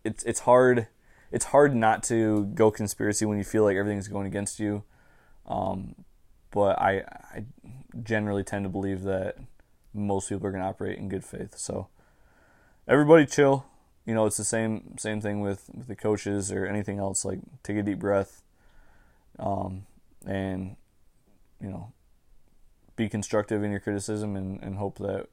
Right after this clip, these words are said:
you know, we can get better going forward. But, you know, don't drag it down to a point where everything's gonna be worse. So that's, uh, that's not really a rant. It's more just, uh, I,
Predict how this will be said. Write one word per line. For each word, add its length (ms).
you 100
know, 120
we 140
can 140
get 160
better 180
going 220
forward. 440
But, 260
you 80
know, 200
don't 220
drag 240
it 80
down 160
to 60
a 60
point 240
where 100
everything's 280
gonna 140
be 60
worse. 480
So 200
that's, 220
uh, 280
that's 140
not 220
really 260
a 60
rant. 380
It's 120
more 260
just, 240
uh, 340
I, 140